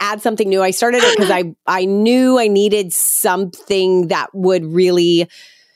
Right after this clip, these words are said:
allow me to live into what I knew I was about to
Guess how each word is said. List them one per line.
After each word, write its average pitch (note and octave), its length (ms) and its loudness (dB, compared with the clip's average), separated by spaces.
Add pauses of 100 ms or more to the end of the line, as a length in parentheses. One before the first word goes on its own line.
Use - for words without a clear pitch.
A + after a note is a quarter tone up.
(160)
allow G3+ 480 -2
me G#3 300 2
to G3 180 -2
live F3+ 440 -2
into F#3 560 0
what D#3+ 340 -4
I F3 200 -2
knew F3 240 2
I D#3+ 120 0
was D#3 160 0
about C#3+ 380 -2 (140)
to D3+ 760 0